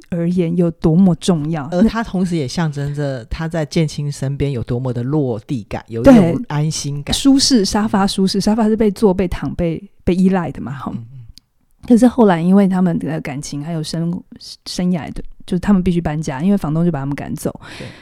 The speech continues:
Speaker 1: 那建青要去搬到新的地方，但这一次建青就跟小小说，沙发不能带走，
Speaker 2: 嗯，嗯，
Speaker 1: 因为装不下，车子也带不走。
Speaker 2: 是。
Speaker 1: 我觉得那一幕，小小回头看那张沙发的时候，我觉得有点像是他们，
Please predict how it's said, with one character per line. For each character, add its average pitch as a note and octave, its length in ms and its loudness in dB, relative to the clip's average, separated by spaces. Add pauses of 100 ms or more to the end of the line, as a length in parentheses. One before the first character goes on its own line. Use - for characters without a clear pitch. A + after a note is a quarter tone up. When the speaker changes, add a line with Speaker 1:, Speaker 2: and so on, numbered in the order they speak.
Speaker 1:
那 G3 120 4
建 G3+ 240 6
青 F#3+ 180 6
要 F3+ 120 6
去 F3+ 100 4
搬 E3 220 -2
到 E3+ 160 0
新 E3+ 320 4
的 E3 100 0
地 F3 160 -4
方， D#3+ 300 -6
但 G3+ 160 2
这 B3 100 4
一 A3+ 140 4
次 A3 400 0
建 G#3 180 2
青 F#3+ 160 4
就 F#3 160 0
跟 F3 240 0
小 D#3 160 -4
小 D3 220 -6
说， D3 400 -8 (540)
沙 - 180 -4
发 E3 140 -6
不 F3+ 140 -2
能 D#3 180 -2
带 - 240 -12
走， - 120 -16 (180)
Speaker 2:
嗯， E3+ 280 0
嗯， A#2+ 100 -8
Speaker 1:
因 F3+ 80 2
为 E3+ 120 0
装 D3+ 180 -4
不 D3 100 -6
下， C#3+ 280 -10
车 - 180 -4
子 D#3+ 180 -8
也 A2+ 220 -8
带 D#3 180 -8
不 C#3+ 140 -4
走。 - 340 -12
Speaker 2:
是。 - 240 -8 (360)
Speaker 1:
我 G3+ 120 0
觉 C#4 100 0
得 F4+ 160 6
那 E4 160 2
一 A#3 100 10
幕， B3 280 10
小 F#3 180 0
小 F3+ 200 -2
回 D3 260 -4
头 D#3+ 240 -4
看 F3+ 280 0
那 F3 160 2
张 E3+ 220 -2
沙 D#3+ 260 -6
发 D#3+ 200 -6
的 D#3 100 -4
时 D3+ 140 -2
候， F3+ 60 2
我 F3 120 4
觉 G#3+ 80 2
得 C#4 60 6
有 C4+ 120 8
点 G#3+ 160 6
像 G3 220 2
是 G#3 100 0
他 G#3 140 -4
们， F#3 260 4